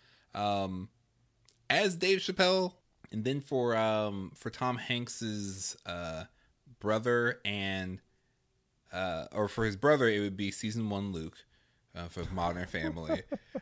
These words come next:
Speaker 1: Uh, and then for his aunt, um, it would be, um, season one Luke from Modern Family.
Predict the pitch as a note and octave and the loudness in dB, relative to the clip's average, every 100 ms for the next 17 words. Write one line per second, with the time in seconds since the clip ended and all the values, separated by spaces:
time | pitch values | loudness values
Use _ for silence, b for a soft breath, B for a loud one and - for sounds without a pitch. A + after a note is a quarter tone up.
0 | _ - F#2+ F2+ F2+ G#2+ - G2+ G#2 G#2 | _ -6 -4 -2 -2 -4 -6 -4 -2 -2
1 | A2+ G#2 G#2 A2 _ - G#3 D#3+ A2+ A2+ | -2 0 0 -2 _ -2 2 6 4 2
2 | - _ _ - G2 F#2 F#2 F2+ - F#2+ | -8 _ _ -6 -2 0 -2 -4 -8 -8
3 | G#2+ G2+ F#2+ G2+ F#2+ F2+ F2+ F2 - _ | -4 -4 -2 -2 -2 -2 -2 -6 -8 _
4 | _ _ _ E2 E2+ D#2+ D#2+ D2+ - _ | _ _ _ -8 -6 -4 -6 -8 -12 _
5 | _ _ _ - - A2+ A2 G2+ G2+ G2 | _ _ _ -12 -4 -4 -2 -2 -2 -2
6 | G2 F#2+ - F#2 F2+ F2+ F2 F2 E2 D#2 | -2 -2 -4 -2 0 -2 -4 -4 -4 -6
7 | E2 D#2 D#2+ | -8 -8 -8